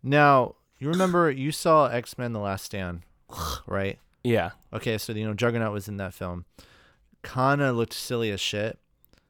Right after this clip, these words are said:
Speaker 1: 'cause he looked like, uh, <laughs> he looked like a battering ram. Like, a, uh, there was a character, I think, uh,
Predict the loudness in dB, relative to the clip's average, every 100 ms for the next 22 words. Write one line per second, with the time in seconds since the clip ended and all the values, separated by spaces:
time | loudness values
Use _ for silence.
0 | _ _ -10 -8 -6 -6 -6 -8 -8 -12
1 | -10 -10 -8 -6 -6 -8 -14 -16 -16 -18
2 | -20 -20 -20 -20 -8 -4 -2 -4 -6 -6
3 | -4 -4 -6 -6 -4 -4 -6 -10 -12 -12
4 | -14 -14 -16 -10 -8 -8 -8 -6 -6 -6
5 | -6 -6 -6 -10 -14 -14 -12